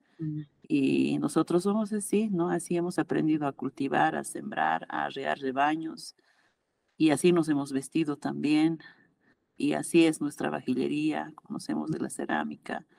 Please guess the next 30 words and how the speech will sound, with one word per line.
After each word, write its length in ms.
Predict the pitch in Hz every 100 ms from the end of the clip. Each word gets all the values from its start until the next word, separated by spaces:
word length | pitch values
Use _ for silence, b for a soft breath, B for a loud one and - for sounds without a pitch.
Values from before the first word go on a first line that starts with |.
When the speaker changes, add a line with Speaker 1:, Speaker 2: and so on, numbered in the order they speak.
| b b b b _ _
Speaker 2:
Y 80 | 165
así 180 | 170 208
ha 80 |
sido 260 | 202 208 208
la 80 | 185
vida, 340 | 165 190 160
¿no? 160 | 156 170
Ha 60 | 180
sido 260 | 175 175
hermoso. 500 | 156 143 151 - - _ _ _ _ -
Speaker 1:
Mm. 280 | 170 151 147 - _ _ _ _ _ _ _ _ _ _
Sí. 300 | - 160 156 B B B B
Y 160 | - 190
tú, 520 | - 214 220 226 220 -
des-, 260 | 180 170 -
eh, 380 | 165 160 165 -
de, 240 | 170 160
de 120 | 160 156
pequeña, 840 | 170 160 196 202 214 226 220 - -
eh, 340 | 160 160 156 -
te 100 | 160
criaste 360 | 165 165 175
con 100 | 165
tus 180 | 156 165
abuelas, 400 | 165 180 160 151
¿no 60 | 160
es 140 | 156
cier-, 160 | 175 -
es 380 | - 160 - - -
cierto? 400 | 180 202 214